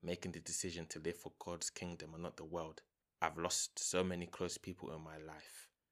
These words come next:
But at the same time that I've lost so many friendships, I've touched even more souls. And at the same time in which it may seem like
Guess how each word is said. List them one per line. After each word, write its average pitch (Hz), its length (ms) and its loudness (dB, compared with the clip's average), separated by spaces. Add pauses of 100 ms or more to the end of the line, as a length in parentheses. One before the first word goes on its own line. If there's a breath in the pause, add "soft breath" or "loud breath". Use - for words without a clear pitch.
(200 loud breath)
But - 80 6
at - 100 4
the 87 60 2
same 107 300 10
time 104 320 8
that - 140 0
I've 82 180 -2
lost 87 240 2
so 98 120 4
many 87 220 4
friendships, - 800 -2 (220)
I've - 200 0
touched - 400 2 (220)
even 92 340 6
more 85 220 2
souls. - 580 2 (280 loud breath)
And 85 120 4
at 85 80 4
the 101 60 -4
same 113 280 6
time 95 260 4
in 87 80 4
which - 180 0
it 85 60 0
may 82 140 0
seem 92 360 0
like - 320 -4